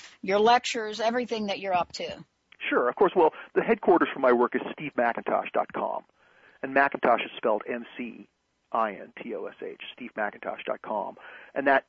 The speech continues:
Speaker 2: you can buy the book there. I have D V Ds, you know, my books. I have, uh, free, uh, videos of various talks and interviews that I've given, plus excerpts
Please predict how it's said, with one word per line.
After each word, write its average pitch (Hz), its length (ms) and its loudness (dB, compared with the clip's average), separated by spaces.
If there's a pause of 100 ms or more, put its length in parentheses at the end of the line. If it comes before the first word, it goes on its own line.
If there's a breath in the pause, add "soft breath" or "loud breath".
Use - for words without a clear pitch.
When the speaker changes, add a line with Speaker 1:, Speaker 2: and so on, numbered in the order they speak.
(160)
Speaker 2:
you 143 100 -8
can 131 120 -4
buy 117 220 4
the 110 80 -6
book - 280 2
there. 135 280 8
I 117 40 0
have 113 140 0
D 117 140 -6
V 113 80 -8
Ds, 123 340 -2 (180)
you 120 80 -8
know, 107 140 -4
my 107 160 -4
books. 113 400 0
I 113 80 0
have, 107 240 -4
uh, 107 280 0 (140)
free, 120 460 -4 (320 loud breath)
uh, 110 440 4 (100)
videos 127 560 6 (120)
of 120 180 0 (360)
various 123 240 4 (160)
talks 117 320 4
and - 100 -14
interviews 120 440 -4
that 117 100 2
I've 113 140 0
given, 110 400 -4 (340 loud breath)
plus 143 220 2 (240)
excerpts 135 340 -2